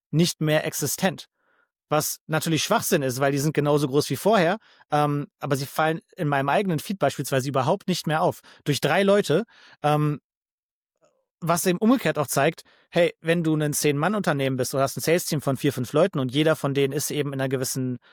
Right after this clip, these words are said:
Branche aktiv, dass du auch viel, viel, viel größer wirken kannst, als du eigentlich bist und den Impact, den du haben kannst, weil Menschen folgen Menschen eben auch,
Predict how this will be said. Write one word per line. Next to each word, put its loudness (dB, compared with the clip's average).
Branche 0
aktiv, -4
dass 0
du -2
auch 0
viel, -2
viel, -2
viel 0
größer 0
wirken 2
kannst, -4
als 0
du 0
eigentlich -2
bist -2
und 2
den -2
Impact, 2
den 0
du 4
haben 0
kannst, -2
weil 2
Menschen -6
folgen 0
Menschen -4
eben -4
auch, 0